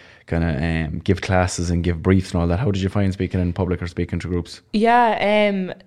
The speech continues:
Speaker 2: that side of it is actually kinda help-, is, is quite helpful as well. Um,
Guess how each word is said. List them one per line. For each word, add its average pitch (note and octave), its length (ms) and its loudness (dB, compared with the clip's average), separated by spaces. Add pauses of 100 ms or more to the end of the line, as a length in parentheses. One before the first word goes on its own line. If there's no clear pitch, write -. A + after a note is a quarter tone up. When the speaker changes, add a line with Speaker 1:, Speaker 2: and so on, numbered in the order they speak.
Speaker 2:
that D#4+ 240 2
side G4+ 200 -2
of E4 80 -4
it E4 80 0
is B3+ 180 0
actually A#3 320 -4
kinda G3+ 300 -2
help-, G3 420 -2
is, G3 220 0
is F#3 200 -2
quite F#3+ 200 0
helpful F#3+ 420 -2
as E3+ 180 0
well. F3 320 0
Um, D#3 600 -4